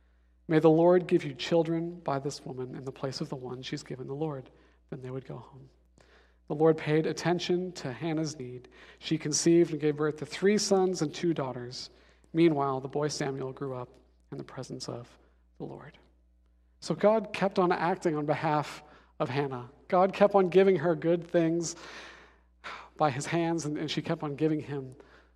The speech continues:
glory and credit for all of those good things. And so as we lean into the five C's together w-, with Hannah, I, I pray that we, we leave, uh, we leave Hannah's story knowing that we can hop on the same cycle that she worked through.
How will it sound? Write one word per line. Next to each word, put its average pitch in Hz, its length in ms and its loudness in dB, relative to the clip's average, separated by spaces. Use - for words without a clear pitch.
glory 151 680 2
and 135 80 -12
credit 143 340 -6
for - 120 -8
all 147 200 -4
of 131 120 -10
those 135 240 -8
good 139 260 -12
things. 135 340 -10
And 160 80 -4
so 185 140 4
as 190 280 6
we 214 200 2
lean 226 300 4
into 208 440 2
the 175 100 0
five 180 320 2
C's 160 220 -2
together 156 260 2
w-, 147 240 -4
with 156 140 -2
Hannah, 147 480 0
I, 175 300 4
I 208 40 4
pray 214 300 6
that 208 100 6
we, 185 140 8
we 185 160 4
leave, 214 580 4
uh, 170 180 4
we 175 160 4
leave 202 240 6
Hannah's 180 420 4
story 151 440 -2
knowing 180 580 6
that 156 160 0
we 175 140 4
can 185 160 4
hop 185 300 2
on 160 100 2
the 151 60 0
same 175 280 2
cycle 175 360 -2
that 165 120 -2
she 156 220 -2
worked 147 260 -6
through. 131 380 -12